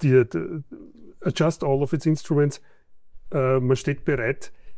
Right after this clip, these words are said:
Äh, dieser Code heißt schon, im Juni ist mit einer Erhöhung, äh, zu rechnen.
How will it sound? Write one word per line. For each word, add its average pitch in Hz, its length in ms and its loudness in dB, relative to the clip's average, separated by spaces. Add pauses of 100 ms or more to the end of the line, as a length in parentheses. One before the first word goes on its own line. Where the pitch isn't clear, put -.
(140)
Äh, 135 460 2
dieser 147 320 0
Code 147 360 0
heißt 143 200 2
schon, 147 160 2
im 135 120 2
Juni 156 360 4
ist 147 260 0
mit 143 140 0
einer 135 220 0
Erhöhung, 135 640 2
äh, - 20 -4 (520)
zu - 120 -2
rechnen. 95 440 -6